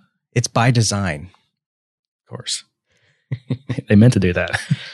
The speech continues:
Speaker 1: Yeah. So, and
Speaker 2: So,
Speaker 1: my
Speaker 2: like, so is that a good thing or a bad thing that it takes you out of Salesforce?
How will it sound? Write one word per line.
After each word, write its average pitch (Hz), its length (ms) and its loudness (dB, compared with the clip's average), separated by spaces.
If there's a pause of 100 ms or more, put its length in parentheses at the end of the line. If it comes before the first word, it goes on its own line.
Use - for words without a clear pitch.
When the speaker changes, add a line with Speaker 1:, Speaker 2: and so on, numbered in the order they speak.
(960)
Speaker 1:
Yeah. 98 240 -4 (880)
So, 185 280 4
and 160 140 4
Speaker 2:
So, 185 80 10
Speaker 1:
my 214 60 8
Speaker 2:
like, 226 140 4
so 214 100 4
is 208 80 4
that 214 100 4
a 202 40 2
good 220 200 2
thing 247 120 6
or 254 40 6
a 240 60 4
bad 240 200 4
thing 107 220 4
that 113 160 2
it 117 100 4
takes 127 240 2
you 123 60 6
out 107 80 4
of 101 60 -2
Salesforce? - 560 0